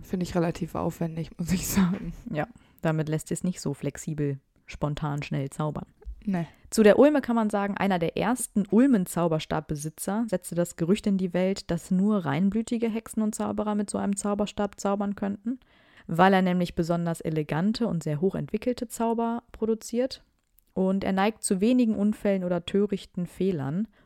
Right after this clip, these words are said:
Speaker 2: und wendet sich an die Zauberer, die eine gewisse Ausstrahlung und Hingabe zur Magie haben. Gerade dieser reinblütige Faktor passt natürlich perfekt. Ja, und die Drachenherzfaser, die kennen wir ja jetzt nun wirklich im Schlaf.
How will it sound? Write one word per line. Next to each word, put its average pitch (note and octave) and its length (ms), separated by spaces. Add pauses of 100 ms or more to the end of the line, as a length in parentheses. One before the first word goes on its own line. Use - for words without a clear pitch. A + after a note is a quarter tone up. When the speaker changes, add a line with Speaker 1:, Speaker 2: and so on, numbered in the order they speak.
(200)
Speaker 2:
und F3+ 120
wendet F#3+ 260
sich F#3 180
an E3 120
die A#3+ 160
Zauberer, D3+ 540
die E3+ 140
eine D#3+ 200
gewisse E3 480
Ausstrahlung E3+ 680
und D#3+ 140
Hingabe F3 540
zur - 180
Magie D#3 420
haben. C#3 400 (1000)
Gerade D3 240
dieser C#3+ 260
reinblütige D#3 600
Faktor - 400
passt - 280
natürlich - 380
perfekt. - 560 (1300)
Ja, B3+ 100
und F#3 80
die D3 60
Drachenherzfaser, F3+ 880
die E3 120
kennen G#3 380
wir E3+ 80
ja E3 100
jetzt E3 300
nun E3 160
wirklich A3+ 420
im C#3 200
Schlaf. - 580